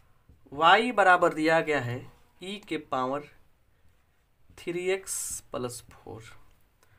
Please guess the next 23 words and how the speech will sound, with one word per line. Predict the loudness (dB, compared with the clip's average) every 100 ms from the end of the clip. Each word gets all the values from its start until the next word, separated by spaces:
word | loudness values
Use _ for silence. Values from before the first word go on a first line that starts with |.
| _ -20 _ _ _ -12
चलिए | -12 -12 -14 -20 -20 -20
तो | 2
क्या | 6 6
मिलेगा? | 6 0 0
डी | 0
वाई | -2
by | -4
डी | -6
एक्स, | -8 -12 -12 -14 -18 -20 _ _ _ _ _ _ -20 -20 _ _ _ _ _ _ _ _
लिखेंगे | -12 -8 -4 -4 -4
सॉल्यूशन | -4 -2 0 -2 -2 -2
में, | -2 -4 -8 -16 -18 -18 -18 -20 -20 _ _ _
y | -4 0 0
बराबर | 0 0 0
क्या? | -2 -2
ई | -2
के | -4 -4
पावर | -2 -2 -4 -8 -20 -20 -18
थ्री | -10 -6 -4
एक्स | -6 -8 -14 -14 -16 -20 -20 -10
प्लस | -8 -8 -10 -18
फ़ोर, | -16 -12 -10 -12 -16 _ _ _ _ _ _ _ _ -20 -20 -20 -20 -14
इसलिए | -12 -10 -10 -8 -6 -6